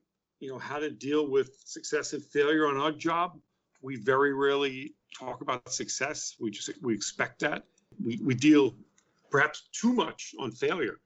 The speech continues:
And, okay, we know all about the losses. How about the times when folks performed in, in similar type situations and the outcome was, was favorable?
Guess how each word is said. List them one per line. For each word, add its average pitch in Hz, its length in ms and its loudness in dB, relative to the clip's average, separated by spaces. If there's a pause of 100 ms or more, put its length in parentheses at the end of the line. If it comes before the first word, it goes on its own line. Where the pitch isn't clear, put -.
(320)
And, 104 140 -6
okay, 131 240 4
we 135 200 8
know 160 220 6
all 151 240 6
about 135 280 -4
the 113 60 -8
losses. 117 560 -6
How 107 80 -8
about 175 220 -8
the - 80 -16
times 143 380 -12
when 123 120 -6
folks - 560 -6 (400)
performed 135 520 2
in, 139 120 -4
in 127 140 -2
similar 160 340 2
type 139 240 -4
situations 120 720 0
and 120 100 -2
the 120 60 0
outcome 123 380 -2
was, 127 360 -2
was 143 200 -2
favorable? 196 560 0